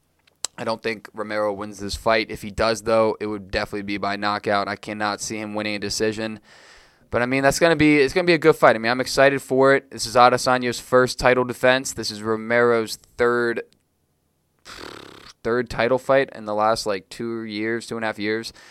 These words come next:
Uh, yeah, I mean, gonna be a good fight. I'm really excited to watch that one with my boys. Uh, we'll probably be at, like, either my house or Damon's house or Kyle's house or somewhere. But, uh,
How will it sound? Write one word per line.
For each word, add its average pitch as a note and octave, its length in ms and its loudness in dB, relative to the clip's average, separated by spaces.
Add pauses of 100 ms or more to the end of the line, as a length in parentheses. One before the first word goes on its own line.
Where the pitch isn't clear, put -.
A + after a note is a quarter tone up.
(280)
Uh, A#2+ 280 4
yeah, A#2+ 200 2
I G2+ 40 -4
mean, B2+ 120 -6
gonna D3 140 2
be C#3+ 80 4
a C3 40 2
good B2+ 180 2
fight. A#2+ 260 6
I'm A2+ 140 -4
really B2 180 6
excited A#2 300 2
to G#2+ 80 -4
watch A2 240 0
that A2+ 120 2
one A2 120 -4
with G#2+ 80 -10
my G#2+ 100 0
boys. A2+ 500 2 (300)
Uh, G#2 240 -4
we'll A2+ 80 -2
probably D3+ 320 6
be B2+ 220 4
at, A#2 100 4
like, A2 480 -2
either A2 160 -6
my A#2+ 240 4
house C3+ 380 6
or - 20 -8
Damon's A#2 380 -2
house A#2+ 280 6
or G#2+ 80 -8
Kyle's A2+ 380 2
house A2 420 0
or F#2+ 280 -8 (340)
somewhere. A2 580 0
But, G#2+ 360 -2
uh, G2+ 380 0